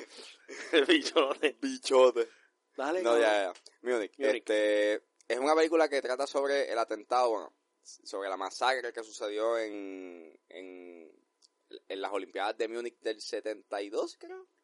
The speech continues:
Speaker 2: Eh, y básicamente es el aftermath de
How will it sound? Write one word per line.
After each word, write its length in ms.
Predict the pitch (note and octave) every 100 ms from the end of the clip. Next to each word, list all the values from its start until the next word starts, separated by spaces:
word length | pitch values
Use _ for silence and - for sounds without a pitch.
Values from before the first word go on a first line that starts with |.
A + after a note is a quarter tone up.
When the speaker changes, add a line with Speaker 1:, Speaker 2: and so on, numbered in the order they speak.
| _ _ _ _ _ -
Speaker 2:
Eh, 1000 | G2 G#2 G2+ G2+ G2 G2 F#2+ F#2+ F2+ F2 - - _ _ _ _ _ _ _ -
y 80 | F2
básicamente 720 | F2+ F2+ B2 C3 F#3+ - D3+ D3 _ _ -
es 220 | A#2 -
el 160 | C3 -
aftermath 600 | G3 - D#3+ C#3+ C3+ C#3 -
de 540 | - G2+ G2 G2 F#2+